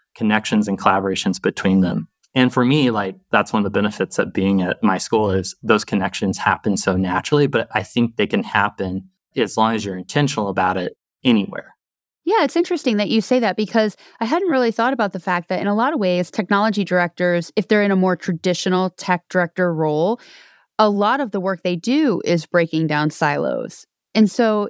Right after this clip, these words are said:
Speaker 2: in a weird way, they're very well suited to leadership roles at their school because they're just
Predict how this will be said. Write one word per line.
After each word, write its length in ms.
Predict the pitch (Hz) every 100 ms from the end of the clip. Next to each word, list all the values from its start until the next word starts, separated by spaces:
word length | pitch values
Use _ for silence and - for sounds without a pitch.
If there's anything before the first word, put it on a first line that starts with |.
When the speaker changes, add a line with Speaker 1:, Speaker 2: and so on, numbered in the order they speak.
| -
Speaker 2:
in 140 | 220
a 80 | 202
weird 320 | 196 294 330
way, 320 | 202 185 180
they're 120 | 180 185
very 220 | 202 196
well 300 | 185 214 339
suited 560 | - 202 156 156 156 - _ _ -
to 120 | 214
leadership 520 | 202 185 - 180 -
roles 340 | 180 170 160
at 80 | 175
their 120 | 165
school 440 | 160 - 160 160 175
because 280 | 214 220 214
they're 280 | 226 214 208
just 260 | 175 196